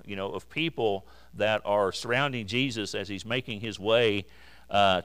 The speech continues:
towards, uh, healing, uh, this, this little girl, this little maid.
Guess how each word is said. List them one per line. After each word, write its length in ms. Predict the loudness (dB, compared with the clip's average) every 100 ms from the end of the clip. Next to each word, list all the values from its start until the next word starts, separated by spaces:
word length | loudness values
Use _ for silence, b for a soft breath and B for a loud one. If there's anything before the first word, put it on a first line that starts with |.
| -2
towards, 600 | 4 6 6 4 -2 -6
uh, 220 | -4 -4
healing, 480 | -2 -2 2 2 0 -6 B B 0
uh, 260 | 2 2
this, 320 | 2 0 -2 -6
this 260 | -8 -8
little 260 | -6 -4 -4
girl, 400 | -2 0 2 0
this 220 | -4 -6
little 160 | -4 -2
maid. 400 | 2 2 2